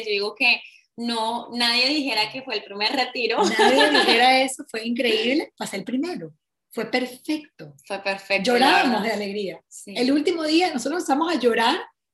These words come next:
Speaker 2: de la alegría de poder haber facilitado algo tan hermoso.
Speaker 1: Sí, fue muy increíble. Yo lo único, pues, que mi mente es de mercadeo y de estructura, <laughs> de haber tenido ya la segunda fecha, porque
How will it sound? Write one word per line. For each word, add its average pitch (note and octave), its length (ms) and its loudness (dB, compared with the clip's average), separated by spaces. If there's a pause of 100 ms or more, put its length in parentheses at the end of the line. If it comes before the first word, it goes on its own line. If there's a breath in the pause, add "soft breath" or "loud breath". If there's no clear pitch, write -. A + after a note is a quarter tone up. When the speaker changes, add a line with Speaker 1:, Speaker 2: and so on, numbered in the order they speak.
(420)
Speaker 2:
de A#3 160 2
la A#3+ 80 4
alegría A#3+ 400 2
de D#4 80 2
poder A3+ 240 -2
haber B3+ 340 -2
facilitado A3 520 -6
algo A#3+ 180 -6
tan A#3+ 140 -10
hermoso. F#3 440 -16 (320)
Speaker 1:
Sí, F#3 540 -18
fue G3 100 -10
muy G3 240 -6
increíble. G3 580 -2
Yo A3+ 160 4
lo C4+ 160 4
único, E4 380 2
pues, C4+ 160 0
que B3+ 100 -6
mi A3+ 120 0
mente A3 460 2
es B3 60 -4
de A#3+ 80 -2
mercadeo A3 800 0
y A#3 220 -2
de G3 300 0
estructura, A#3+ 760 -4 (180)
<laughs> D4 600 0 (540 loud breath)
de A3+ 120 2
haber A3+ 340 2
tenido B3+ 440 0
ya B3 180 2
la C#4 140 0
segunda A#3+ 480 -8
fecha, A#3 320 -6
porque B3+ 320 -6